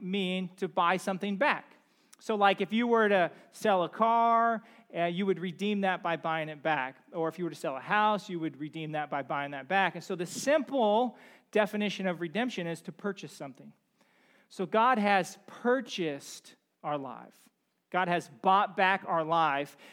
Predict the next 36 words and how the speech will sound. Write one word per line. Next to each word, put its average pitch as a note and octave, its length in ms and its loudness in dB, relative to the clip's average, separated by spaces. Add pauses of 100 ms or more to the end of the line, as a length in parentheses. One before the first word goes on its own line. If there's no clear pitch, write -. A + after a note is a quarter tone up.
And G3 140 2
here's C4+ 240 4
what C#4+ 100 4
I C#4 60 6
want B3+ 260 2
us B3+ 140 -4
to A#3 100 -6
see A#3 400 0
today E3+ 500 0
is F#3 120 0
there's A#3+ 200 -2
a B3 80 -4
finality G#3 1300 0
in B3+ 220 2
redemption. B3+ 880 0 (340)
God A#3 320 6
in D4+ 120 2
his A#3+ 200 2
grace G#3 600 2 (240)
has G#3+ 360 2
ended C#4 400 4
something. C#3 520 -8 (760)
So - 140 0
I A3 100 4
hope B3 360 4
that B3 160 4
we A3+ 140 2
can A3 180 0
see G3 340 0
is F#3 220 0
that G3+ 180 4
redemption G3 960 0
has G3+ 640 4
the A3+ 160 0
last G3 520 2
word. E3+ 520 0